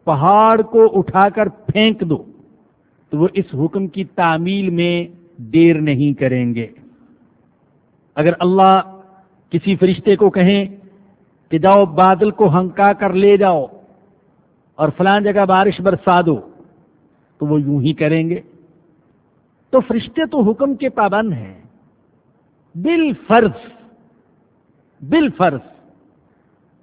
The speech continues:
اگر جبرائیل امین عذاب کا حکم لے کر آتے ہیں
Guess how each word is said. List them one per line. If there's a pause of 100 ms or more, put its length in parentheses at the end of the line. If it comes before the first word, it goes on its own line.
اگر (460)
جبرائیل (100)
امین (1000)
عذاب
کا
حکم
لے
کر (100)
آتے
ہیں